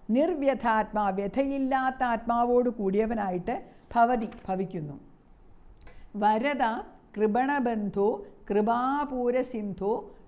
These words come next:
ത്വമ്മേ ബന്ധം ചിന്തി എന്ന് ഗുരുവായൂരപ്പനോട് കവി മുൻ ശ്ലോകത്തിൽ അഭ്യർത്ഥിച്ചു. അഭ്യർത്ഥന പാരമ്പര്യക്രമത്തിൽ ലഭിച്ച ധാരണകളുടെ അടിസ്ഥാനത്തിലാണ്.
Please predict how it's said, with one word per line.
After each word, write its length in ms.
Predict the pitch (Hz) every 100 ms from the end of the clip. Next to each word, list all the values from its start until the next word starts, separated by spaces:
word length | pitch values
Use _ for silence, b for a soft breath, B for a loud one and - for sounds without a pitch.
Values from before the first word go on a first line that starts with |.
| -
ത്വമ്മേ 680 | 226 220 254 262 269 269 285
ബന്ധം 580 | 277 233 233 226 254 247
ചിന്തി 340 | 247 214 196
എന്ന് 260 | 190 196 226
ഗുരുവായൂരപ്പനോട് 920 | 208 196 208 220 233 233 226 208 208 202
കവി 200 | 190 226
മുൻ 180 | 220
ശ്ലോകത്തിൽ 560 | 233 220 190 185 185 392 B B
അഭ്യർത്ഥിച്ചു. 520 | 240 240 233 160 - - - b b
അഭ്യർത്ഥന 540 | 185 180 277 285 262 254
പാരമ്പര്യക്രമത്തിൽ 1000 | 254 220 240 254 277 285 269 254 247 262
ലഭിച്ച 300 | 233 220 240
ധാരണകളുടെ 680 | 233 208 214 247 247 208 233
അടിസ്ഥാനത്തിലാണ്. 800 | 208 - 214 196 190 160 131